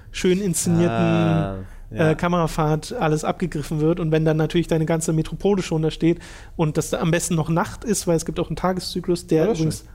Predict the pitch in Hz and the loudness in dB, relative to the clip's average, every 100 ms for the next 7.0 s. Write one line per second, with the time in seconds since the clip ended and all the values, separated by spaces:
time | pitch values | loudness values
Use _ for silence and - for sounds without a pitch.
0 | - - - 151 147 175 - - - - | -10 -8 -2 0 0 -2 -4 -10 -16 -16
1 | - - - 165 151 - 160 165 - - | -18 -14 0 0 0 0 0 -2 -6 -12
2 | - - - - - - 160 151 151 151 | -18 -18 -18 -18 -20 -4 2 2 4 2
3 | 175 - - 208 - - 190 - - - | 0 -2 -4 -8 -8 -10 -10 -10 -14 -16
4 | - - - - - - - 220 214 180 | -16 -16 -16 -16 -16 -14 -8 -4 -2 -2
5 | 185 185 190 185 170 196 156 147 170 170 | -2 -2 0 0 -2 -2 -2 0 -2 -2
6 | - - - - - 165 156 156 156 | -8 -14 -16 -16 -4 2 2 2 0